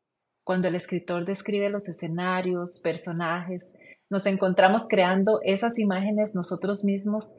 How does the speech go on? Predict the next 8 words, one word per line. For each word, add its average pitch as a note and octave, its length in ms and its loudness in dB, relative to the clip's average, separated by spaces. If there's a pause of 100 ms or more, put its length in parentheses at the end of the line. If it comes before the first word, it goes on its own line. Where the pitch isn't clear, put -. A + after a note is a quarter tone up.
(220)
y F3+ 240 4
esto F3 260 2
a G#3 60 4
su G3+ 180 -6
vez F#3 460 -2
mejora E3+ 420 -2
nuestra F#3 400 -4
creatividad. D3+ 720 -8